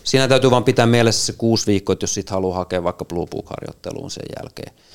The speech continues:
niin, niin se kuusi viikkoa tulee vastaan. Ja tietysti nyt kun te olette Jyväskylässä, niin tietysti pitää miettiä, että mi-, miten, miten asuminen ja tämmönen järjestyy täällä Helsingissä, jos, jos tuutte meille. Mutta halusin mainita, että tämmöinenkin mahdollisuus on olemassa,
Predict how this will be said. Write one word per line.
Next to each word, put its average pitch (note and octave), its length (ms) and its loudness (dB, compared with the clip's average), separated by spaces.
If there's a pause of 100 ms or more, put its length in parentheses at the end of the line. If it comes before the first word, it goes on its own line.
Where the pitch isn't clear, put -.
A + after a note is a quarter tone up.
(320)
niin, D2 160 -10
niin D#2 100 -8
se D#2+ 80 -6
kuusi - 340 -10
viikkoa F2 280 -8
tulee E2 280 -6
vastaan. - 440 -10 (360)
Ja - 60 2
tietysti A#2 340 4
nyt A2+ 160 4
kun A2+ 100 -4
te - 120 0
olette A2+ 180 2
Jyväskylässä, A2+ 760 6
niin G#2 120 4
tietysti G#2 240 2
pitää G#2 240 -2
miettiä, G#2 420 2
että G2 240 0 (180)
mi-, G2 220 -6
miten, G2 440 -4 (100)
miten G2 460 -4
asuminen G2+ 460 0
ja F#2+ 80 0
tämmönen G2+ 400 0
järjestyy G2 440 -2
täällä F#2+ 240 0
Helsingissä, F#2+ 500 -4
jos, F2 220 -6
jos F2+ 180 -10
tuutte F2 380 -10
meille. F#2+ 360 -4
Mutta G2+ 440 -4 (340)
halusin A2 340 0
mainita, A2+ 360 4
että G2+ 120 -2
tämmöinenkin G2+ 460 0
mahdollisuus F#2+ 520 -6
on F#2 120 -4
olemassa, G#2 520 0